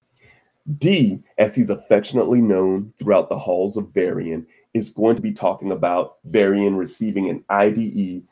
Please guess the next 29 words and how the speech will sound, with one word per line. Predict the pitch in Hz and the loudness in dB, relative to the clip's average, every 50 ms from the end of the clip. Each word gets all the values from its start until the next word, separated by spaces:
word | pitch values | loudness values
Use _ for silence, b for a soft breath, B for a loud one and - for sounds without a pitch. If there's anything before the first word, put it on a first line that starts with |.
| _ _ _ _ _ | _ _ _ _ _
for | - 101 101 - - - | -4 -2 -2 0 0 -2
its | 196 190 - - | -6 -6 -8 -14
flash | - - - 85 92 - - 80 - - - - - | -14 -8 -6 -4 -2 -2 -2 -4 -6 -10 -14 -6 0
therapy. | 98 95 92 87 90 85 - - 95 - - - _ _ _ _ _ _ _ _ - | 2 4 4 4 2 0 -2 -4 -6 -6 -6 -10 _ _ _ _ _ _ _ _ -4
Now, | - 101 95 90 85 - 76 | -2 0 2 2 0 0 -2
we | - 202 190 | -4 -4 -2
wanna | 160 76 92 92 98 113 117 | -2 2 4 4 4 4 4
point | - - 151 135 127 127 123 | 2 2 2 4 6 6 6
out, | 110 95 - | 6 6 4
we | 98 95 | 0 0
wanna | 85 82 82 82 | 0 -2 -2 -2
be | 73 87 85 | -4 -6 -6
very | 73 - 87 87 87 95 104 | -4 -2 0 0 2 0 0
clear, | 104 - - 143 139 117 98 80 73 - _ _ _ _ _ _ _ _ _ _ _ _ _ _ _ _ - | -2 -4 -2 2 2 2 2 2 -2 -8 _ _ _ _ _ _ _ _ _ _ _ _ _ _ _ _ -6
the | 107 - | -6 -6
flash | - - 104 101 101 98 - - - | -4 0 2 2 2 2 0 -4 -2
therapy | - - 104 107 107 - 127 120 | 4 4 6 6 4 2 -2 -2
doesn't | - - - 101 - 85 110 101 120 | -2 -4 -6 -6 -4 -2 -2 -2 0
have | 120 113 107 107 110 107 110 - | 2 4 6 6 6 4 2 0
approval | 101 95 - - - - - 131 131 127 107 101 95 92 85 | -4 -4 -4 -8 -14 -4 0 2 2 2 2 0 -4 -6 -6
from | - - 87 87 87 - | -4 -4 -4 -4 -2 -2
F | 92 90 - - | -4 -4 -4 -4
D | 107 104 101 104 | -6 -2 2 2
A | 95 92 | 2 2
yet, | 90 82 69 - - 92 - - - - - - _ _ _ _ _ _ _ _ _ _ _ _ _ | 2 -2 -4 -6 -6 -6 -6 -6 -10 -14 -20 -20 _ _ _ _ _ _ _ _ _ _ _ _ _
but | - 123 127 - - - | 4 6 6 6 4 2
it's | 101 98 - - | -2 -4 -4 -4
under | - 95 90 85 87 90 | -6 -6 -4 -2 0 2
investigation. | 95 95 95 - 98 95 95 - - - 101 104 113 110 104 107 107 - - - - - | 2 2 2 2 2 2 2 0 -2 -6 -2 2 4 4 4 2 0 -4 -10 -10 -10 -12